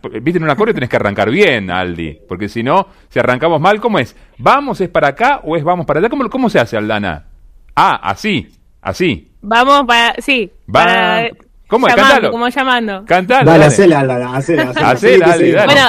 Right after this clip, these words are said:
Speaker 2: de hecho, la coreo, la, al menos la que compartí el otro día, es la, la hizo una chica que también es influencer, no recuerdo de qué país, pero bueno,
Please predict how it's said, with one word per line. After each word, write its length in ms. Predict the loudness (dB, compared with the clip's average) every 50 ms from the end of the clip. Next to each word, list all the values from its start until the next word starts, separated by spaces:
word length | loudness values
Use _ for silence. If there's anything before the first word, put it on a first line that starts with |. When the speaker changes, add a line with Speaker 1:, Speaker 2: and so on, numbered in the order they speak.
| 0 0
Speaker 2:
de 140 | 0 0 0
hecho, 180 | 0 -2 -2 -2 -2 -2 -2 -2
la 160 | -2 -2 -4
coreo, 400 | -4 -6 -8 -8 -6 -6 -6 -6
la, 640 | -4 -2 0 0 0 0 -2 -4 -6 -6 -6 -8 -10 -12 -16 -20 -20 _ _ -20 -12
al 160 | -10 -8 -6
menos 240 | -4 -4 -4 -4 -4
la 140 | -4 -4 -4
que 400 | -4 -6 -6 -6 -6 -8 -10 -12 _ -10
compartí 480 | -10 -8 -6 -6 -6 -6 -6 -6 -8
el 80 | -6 -6
otro 240 | -6 -6 -6 -6 -4
día, 280 | -2 -2 -2 -2 -4
es 80 | -4 -4
la, 220 | -4 -4 -6 -6 -10
la 340 | -14 -14 -12 -8 -8 -6 -6
hizo 220 | -6 -8 -8 -8 -6
una 180 | -6 -6 -8
chica 360 | -8 -10 -10 -4 -2 -2 -2
que 80 | -2 -4
también 240 | -8 -8 -6 -6 -6
es 80 | -6
influencer, 720 | -6 -6 -6 -4 -4 -4 -4 -4 -4 -2 -2 -2 -2 -4 -8
no 160 | -6 -6 -4
recuerdo 420 | -4 -4 -4 -2 -2 0 0 0 -2
de 80 | -2
qué 140 | -2 -4 -2
país, 480 | -2 0 -2 -2 -2 -4 -6 -10 -12 _ _ -20 -20 -20 -20 _ -20 _ -20 -20 _ -6
pero 120 | 0 2 4
bueno, 300 | 4 4 2 -2 -8